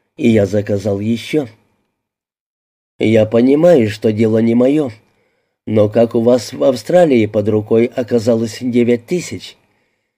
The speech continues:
Есть же закон, по которому нельзя вывозить столько наличных". Она самодовольно хихикнула. "Не очень-то вы знаете жизнь. Не бойтесь, все было блеск.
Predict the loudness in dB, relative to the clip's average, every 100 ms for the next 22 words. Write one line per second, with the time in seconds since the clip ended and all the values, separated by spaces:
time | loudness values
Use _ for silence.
0 | _ -2 0 0 -2 0 0 2 2 2
1 | 0 0 -4 -4 -2 -2 0 0 0 0
2 | 2 2 2 -2 -2 -6 -6 -4 -4 -2
3 | -2 0 -2 -6 -10 -14 -14 _ _ _
4 | _ _ _ _ _ _ _ -2 0 0
5 | -2 0 0 2 2 2 0 -2 -6 -8
6 | -8 -8 -8 -8 -8 -8 -16 _ _ _
7 | _ _ _ _ _ _ 0 2 4 2
8 | 0 0 0 0 2 0 0 0 0 0
9 | -4 -2 -4 -4 -10 -18 _ _ _ _
10 | _ _ _ -6 0 2 4 2 2 -4
11 | -10 -12 -18 -4 -2 0 2 2 0 0
12 | -2 -6